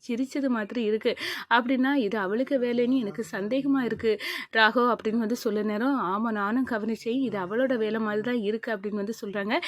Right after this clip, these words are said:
இந்த சைடு பார்த்தோன்னா நம்ம விஷால் வந்து, அ, அவங்க ஃப்ரெண்டை சந்திச்சு கூத்தும் கு-, குடியும் கும்மாளம் மட்டும் இருக்கலாம் அப்படின்னு வந்து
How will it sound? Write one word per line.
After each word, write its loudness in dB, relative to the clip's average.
இந்த 4
சைடு 2
பார்த்தோன்னா 0
நம்ம 0
விஷால் -2
வந்து, 4
அ, -4
அவங்க 2
ஃப்ரெண்டை 2
சந்திச்சு 0
கூத்தும் 0
கு-, 2
குடியும் 2
கும்மாளம் 0
மட்டும் -2
இருக்கலாம் 0
அப்படின்னு -4
வந்து 0